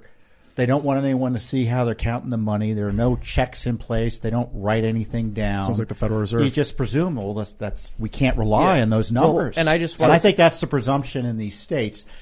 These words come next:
Speaker 1: And, and, you know, it may be a semantic difference between fraud versus, well, a system that invited fraud and needs to be rejected out of hand. And that's my view about what the state should have done was that, look, we screwed up this system. Either we're gonna run a new election in the state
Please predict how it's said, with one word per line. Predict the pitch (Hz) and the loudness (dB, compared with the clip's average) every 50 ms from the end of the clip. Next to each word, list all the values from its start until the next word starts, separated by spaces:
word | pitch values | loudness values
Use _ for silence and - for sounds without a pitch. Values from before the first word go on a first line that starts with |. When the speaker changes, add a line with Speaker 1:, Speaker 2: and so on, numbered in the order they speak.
| - - - - | -18 -20 -18 -10
Speaker 1:
And, | - - 143 156 | -6 -4 -4 -4
and, | - 170 156 | -4 -4 -2
you | 156 | 0
know, | 151 131 127 127 | 0 0 0 0
it | 123 - | 0 0
may | 151 147 147 | 0 0 2
be | 139 135 | 2 0
a | 131 | 0
semantic | 127 - 127 123 135 151 170 170 - 156 127 - | 0 0 0 2 2 2 0 -2 -4 -6 -8 -6
difference | 127 113 - 123 117 - | -6 -6 -4 -4 -6 -6
between | - 117 - - 117 101 | -6 -8 -6 -4 -4 -4
fraud | 87 - - - 147 143 131 127 127 117 | -6 -6 -4 0 2 4 4 4 2 0
versus, | 117 120 120 117 - 127 110 98 - - - _ _ _ | 0 -2 -4 -2 -2 -4 -6 -6 -8 -14 -18 _ _ _
well, | - 220 139 107 | -6 -4 -4 -4
a | - | -4
system | - - 131 - - - 127 117 | -4 -6 -6 -6 -8 -8 -8 -6
that | 117 113 110 | -6 -4 -4
invited | 110 101 104 117 156 185 180 - | -6 -4 -4 -4 -4 -4 -6 -10
fraud | - - - 107 104 98 98 104 | -12 -10 -6 -4 -4 -2 -4 -6
and | 110 - 107 110 | -6 -8 -8 -6
needs | 110 113 110 - - | -6 -6 -6 -8 -10
to | - 104 | -12 -10
be | 107 110 104 101 101 - - - _ _ _ - | -8 -6 -6 -6 -8 -10 -16 -20 _ _ _ -8
rejected | - 120 - - 131 127 123 - 135 117 | -8 -6 -4 -2 -2 -2 -2 -2 -4 -4
out | 113 113 107 101 | -2 -2 -2 -4
of | 98 | -4
hand. | 127 170 151 127 | -4 -4 -4 -2
And | 135 143 | -2 -2
that's | 170 190 185 - - | -2 -2 -2 -2 -4
my | 143 139 196 214 | -2 -2 -2 -2
view | 170 143 131 117 | -2 -2 -2 -2
about | 104 110 110 113 110 | -2 -2 -4 -4 -6
what | 104 - | -8 -10
the | - 98 | -10 -10
state | - - 147 208 202 | -6 -6 -6 -6 -6
should | - - 131 | -10 -10 -10
have | 95 87 | -8 -6
done | 104 98 101 107 | -6 -6 -4 -4
was | 110 107 98 | -6 -4 -2
that, | 123 123 123 123 - - - - - - - - | -2 -2 -2 -4 -8 -20 -20 -20 -20 -20 -8 -2
look, | - 165 - - | 0 0 0 0
we | 147 175 | -2 -2
screwed | 151 - - - 151 139 123 | -2 -4 -4 -2 0 0 2
up | 127 120 - - | 2 2 2 2
this | 107 104 - - | 2 0 0 0
system. | - 98 92 - - - - 78 78 - - - - - | -2 -6 -6 -6 -8 -10 -10 -10 -12 -14 -16 -18 -14 -6
Either | - 135 127 127 117 | -4 -2 0 0 0
we're | 107 120 117 107 135 | -2 -2 -4 -4 -4
gonna | 131 - 135 143 131 | -2 0 2 2 2
run | 104 101 113 123 143 | 2 2 2 2 2
a | 143 123 | 2 2
new | 113 127 139 143 | 0 0 0 0
election | 110 101 98 110 - - - 156 156 156 | -2 -2 -4 -4 -6 -6 -8 -6 -6 -6
in | 123 101 | -6 -6
the | 92 | -8
state | - - - - 117 117 139 175 175 - - | -10 -10 -8 -4 -2 -2 -2 -2 -4 -8 -12